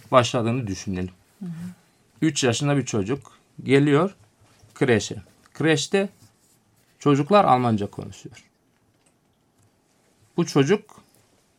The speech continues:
Speaker 1: o ar-, o ana kadar Türkçe öğrenmiş. Şimdi bu çocuk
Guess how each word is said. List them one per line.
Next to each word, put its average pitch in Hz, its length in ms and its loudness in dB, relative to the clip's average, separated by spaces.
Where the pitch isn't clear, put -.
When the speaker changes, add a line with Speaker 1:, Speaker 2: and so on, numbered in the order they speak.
Speaker 1:
o 143 100 2
ar-, 139 300 6
o 143 100 2
ana 139 260 4
kadar 160 440 -2
Türkçe 139 320 -4
öğrenmiş. 87 560 -10
Şimdi 190 480 2
bu 185 120 2
çocuk 165 400 2